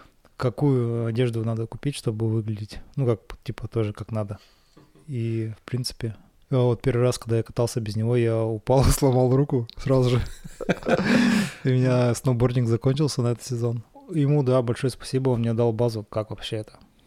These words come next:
как это работает. То есть он меня, по сути, ну, как бы заонбордил, да. А по-, начал кататься я вообще с другими чуваками из как раз дайверской тусовки.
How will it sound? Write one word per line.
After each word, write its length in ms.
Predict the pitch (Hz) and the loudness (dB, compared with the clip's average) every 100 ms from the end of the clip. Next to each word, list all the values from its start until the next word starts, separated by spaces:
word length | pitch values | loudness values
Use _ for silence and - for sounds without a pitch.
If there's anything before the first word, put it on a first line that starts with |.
| - - | -18 -10
как 220 | 117 - | -10 -8
это 120 | - | -4
работает. 420 | 113 110 113 110 - - | -4 -2 -4 -6 -10 -4
То 60 | 131 | -4
есть 140 | - | 2
он 160 | 135 127 | 2 2
меня, 380 | 120 123 110 - - - | 2 2 0 -4 -16 -12
по 80 | |
сути, 380 | - 120 110 113 - - _ _ _ _ | -8 -8 -6 -8 -10 -20 _ _ _ _
ну, 240 | 117 113 110 | -8 -6 -4
как 160 | 113 | -6
бы 100 | 104 | -4
заонбордил, 580 | 113 117 117 127 123 110 | 0 0 2 2 0 -2
да. 220 | 104 127 - - - 175 196 | -4 -6 -8 -20 -20 -20 -6
А 640 | 135 127 127 120 120 - - _ _ | 0 4 4 4 2 -6 -20 _ _
по-, 380 | - 135 131 123 | 2 4 4 2
начал 360 | 139 135 131 135 | 0 0 0 0
кататься 460 | 135 - 143 - 131 | -2 0 0 2 2
я 100 | 127 | 2
вообще 220 | 117 143 | 2 0
с 40 | |
другими 540 | 131 123 123 123 113 110 | 0 0 0 0 -2 -8
чуваками 600 | - 117 110 120 113 113 - | -8 -8 -4 -4 -6 -10 -12
из 300 | 135 120 117 - _ _ _ | -8 -6 -6 -14 _ _ _
как 160 | - - | -16 -6
раз 280 | 131 120 - - - - - _ _ | -4 -4 -10 -20 -20 -20 -20 _ _
дайверской 480 | 135 135 127 - 123 | 0 2 2 -2 -8
тусовки. 440 | - 127 120 - | -6 -6 -6 -10